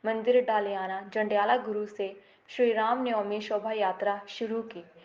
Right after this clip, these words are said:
ढोल नगाड़ों और बैंड बाजों तथा फूलों की वर्षा के साथ स्वागत किया गया। इस अवसर पर वाल्मीकि चौक से इस शोभा यात्रा के मार्ग में भगवान के भक्तों ने "जय श्री राम,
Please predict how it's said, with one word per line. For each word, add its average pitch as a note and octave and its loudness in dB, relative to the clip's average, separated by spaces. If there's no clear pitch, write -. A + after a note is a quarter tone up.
ढोल C4 4
नगाड़ों A#3 0
और G#3+ 0
बैंड A3 -2
बाजों G#3 -4
तथा A3 -4
फूलों B3+ 8
की C4 -2
वर्षा A3 0
के A3 -4
साथ G#3 0
स्वागत F#3+ -2
किया F3+ -4
गया। F3 -10
इस D#4 0
अवसर A#3+ 4
पर G#3+ 0
वाल्मीकि A#3 2
चौक G#3+ -2
से G3+ -6
इस C4+ -2
शोभा B3+ 2
यात्रा A3 2
के G#3+ -4
मार्ग G3 0
में G3 -6
भगवान G3+ 0
के A3 -2
भक्तों A3+ 0
ने G3+ -6
"जय C#4 6
श्री C#4+ -2
राम, G#3 -2